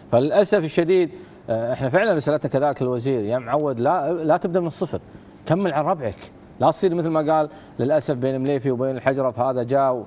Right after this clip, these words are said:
ونسف كل شيء، واللي جاء بعده نسف. للأسف هذا يعني أمر ضيع كثير و-، وعطل وزارة التربية. أتمنى من فعلًا نكمل على الوزراء اللي قاموا فيه من مجهودات، ويكمل عليهم،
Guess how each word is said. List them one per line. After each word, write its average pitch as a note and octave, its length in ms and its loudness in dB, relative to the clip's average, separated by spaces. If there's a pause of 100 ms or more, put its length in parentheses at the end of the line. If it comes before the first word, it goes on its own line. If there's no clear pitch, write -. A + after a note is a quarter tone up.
(320)
ونسف C#3 300 -2
كل C#3+ 140 0
شيء، D3 160 0
واللي B2 220 0
جاء C3 160 0
بعده B2 480 0 (240)
نسف. C#3 440 -2
للأسف A#2+ 520 -2
هذا B2+ 300 -2
يعني A2+ 340 -6 (300)
أمر D3 260 0
ضيع C3 400 0
كثير B2+ 460 -4
و-، F#2+ 680 -8 (360)
وعطل C3+ 560 2 (200)
وزارة B2+ 320 -2
التربية. A2+ 380 0
أتمنى E3+ 380 -2
من D3+ 80 -4
فعلًا D3 360 -4
نكمل E3+ 500 0 (360)
على C3 120 2
الوزراء C#3 340 0
اللي A#2+ 120 -4
قاموا C#3 220 0
فيه C3+ 120 -4
من B2+ 100 -4
مجهودات، B2 380 -2
ويكمل C4 340 -2
عليهم، A3 240 -4